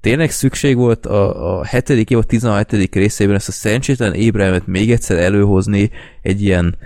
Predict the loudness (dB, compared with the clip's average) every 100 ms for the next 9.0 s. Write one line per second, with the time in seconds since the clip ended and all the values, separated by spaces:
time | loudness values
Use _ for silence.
0 | -18 -2 0 2 2 2 2 2 0 0
1 | 0 -2 0 -2 -4 -18 -20 -20 -4 2
2 | 4 4 2 0 -2 -12 -8 -2 -2 -2
3 | -12 -20 _ _ _ _ -2 -2 0 2
4 | 2 4 2 4 4 4 4 2 2 4
5 | 2 4 4 4 4 2 2 2 2 2
6 | 2 2 0 2 2 2 2 0 0 -4
7 | -16 -6 -4 -4 -6 -12 -12 -14 _ -20
8 | -20 _ _ _ _ -4 0 0 0